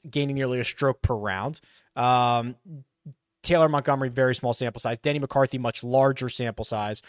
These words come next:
One eighty-three, no surprise there. Brendan Todd there. So that, that was the,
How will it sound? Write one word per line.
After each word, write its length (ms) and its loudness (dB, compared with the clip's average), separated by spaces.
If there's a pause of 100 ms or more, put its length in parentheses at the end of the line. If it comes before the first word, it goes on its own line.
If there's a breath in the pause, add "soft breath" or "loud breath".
(140 loud breath)
One 200 2
eighty-three, 680 0
no 140 -2
surprise 400 -4
there. 220 4
Brendan 340 -4
Todd 240 -4
there. 200 -2
So 180 -2
that, 180 4
that 180 6
was 160 2
the, 220 4